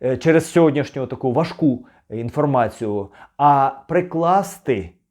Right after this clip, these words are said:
оці озвучені проблеми до себе. Що я роблю не так? Що я можу зробити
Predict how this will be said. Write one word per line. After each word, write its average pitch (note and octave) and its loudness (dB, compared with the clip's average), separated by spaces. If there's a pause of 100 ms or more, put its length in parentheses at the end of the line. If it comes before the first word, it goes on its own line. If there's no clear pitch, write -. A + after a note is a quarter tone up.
(180)
оці C3+ -2
озвучені C#3+ 0
проблеми D#3 0
до C#3+ -2
себе. A2+ -2
Що A#3 0 (100)
я C3 2
роблю A2 -2
не G#2 -8
так? F2 -12 (400)
Що A#3 2
я F3 2
можу D#3 0
зробити C3 0